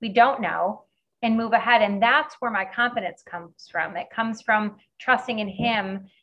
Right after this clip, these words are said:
because I've already done all the other stuff. I've already tried to fix it on my own. And for years, it didn't work.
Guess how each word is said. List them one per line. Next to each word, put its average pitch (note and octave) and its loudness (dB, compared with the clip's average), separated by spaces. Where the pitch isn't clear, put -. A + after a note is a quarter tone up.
because A3 4
I've C4+ 6
already D#4+ 6
done B3 4
all G#3 2
the F#3+ 0
other G3 2
stuff. - -10
I've A#3+ 4
already B3 4
tried A#3+ 2
to A3 -4
fix A3 -8
it G3+ -10
on F#3 -4
my F3+ -2
own. F3+ -2
And G#3+ -4
for A3 -2
years, G#3+ -2
it G3+ -10
didn't G3 -8
work. G3+ 0